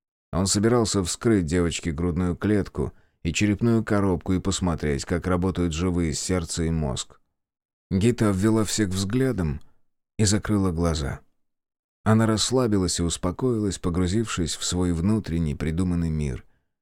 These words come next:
где ее встретили дивные вымышленные животные, жираф по имени Африка, зайчик Снежок, бегемот Брюшко и львенок Мохнатик,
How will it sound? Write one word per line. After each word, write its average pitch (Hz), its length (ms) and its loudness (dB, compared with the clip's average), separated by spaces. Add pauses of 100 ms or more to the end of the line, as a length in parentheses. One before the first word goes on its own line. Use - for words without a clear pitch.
(240)
где 98 280 4
ее 156 180 2
встретили 110 520 2
дивные 104 540 0
вымышленные 78 720 -2
животные, 71 640 -4 (520)
жираф 90 520 0
по 65 160 -2
имени 69 300 -2
Африка, - 560 -8 (400)
зайчик 101 460 0
Снежок, 78 600 -6 (360)
бегемот 98 480 0
Брюшко - 640 -4
и 57 180 -6
львенок 71 540 -2
Мохнатик, - 760 -8